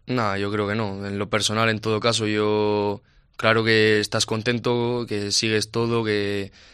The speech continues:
te ha tocado la Real, qué bien, pero al fin y al cabo es un equipo de primera división que no puedes, ¿qué vas a analizar de un equipo de primera división? Eh,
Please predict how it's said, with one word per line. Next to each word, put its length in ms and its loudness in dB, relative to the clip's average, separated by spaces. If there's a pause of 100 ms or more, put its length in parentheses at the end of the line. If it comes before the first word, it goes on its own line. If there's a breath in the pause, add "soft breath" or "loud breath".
(180 loud breath)
te 80 -2
ha 60 0
tocado 200 2
la 120 2
Real, 340 2
qué 140 -2
bien, 240 0
pero 260 0
al 80 0
fin 140 -4
y 20 0
al 140 0
cabo 480 2
es 100 0
un 100 -4
equipo 200 -2
de 80 0
primera 200 0
división 300 0
que 80 -2
no 140 -2
puedes, 260 -4 (400 loud breath)
¿qué 120 2
vas 160 2
a 20 0
analizar 400 0
de 60 0
un 80 -2
equipo 200 -4
de 80 0
primera 300 -2
división? 400 -4 (560 loud breath)
Eh, 80 -12